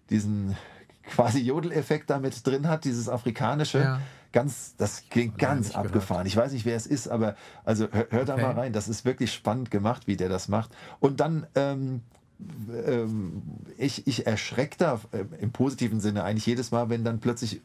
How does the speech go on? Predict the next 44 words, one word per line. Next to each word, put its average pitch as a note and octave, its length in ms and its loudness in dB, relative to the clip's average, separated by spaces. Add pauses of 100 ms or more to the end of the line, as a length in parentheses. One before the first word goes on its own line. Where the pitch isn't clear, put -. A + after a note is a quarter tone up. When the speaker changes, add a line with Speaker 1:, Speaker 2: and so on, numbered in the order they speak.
(160)
Speaker 1:
aber A2+ 220 2
doch - 320 -2
Original A2+ 600 0
Michael A2 460 0 (240)
kommt, F2 460 -2
an G#2+ 120 -2
den G2+ 160 2
Stellen, G2+ 320 0
an G2 120 -2
denen G2 160 0
er E2 60 0
auch - 100 -4
im G2 80 -4
Original F#2 320 2
Speaker 2:
Ja. C#3 80 4
Speaker 1:
singt, F2+ 240 -4
ja. F2 200 -4 (1000)
Speaker 2:
Und C#3+ 100 6
das D#3+ 100 4
ist G3 120 -2
ja F#3 80 6
aber D3 140 0
eigentlich F3 200 2
dann F3 160 6
wirklich E3+ 200 -2
mehr D#3 140 2
ein C#3 60 2
Remake, B2 680 2
oder? C3 340 0
Kann C#3+ 140 2
man C#3+ 100 4
das F3+ 100 8
Speaker 1:
Genau, C3 340 4
Speaker 2:
so C#3+ 100 -6
Speaker 1:
genau, D#3+ 280 4
das B2+ 180 -2
ist D#3 120 2
jetzt - 340 0 (100)
richtig. C#3 320 2
Speaker 2:
da C3+ 100 10
Speaker 1:
Das C3+ 140 4
Speaker 2:
abgrenzen A2 500 2
halt? F#2+ 100 4
Speaker 1:
Richtig, G#2+ 480 0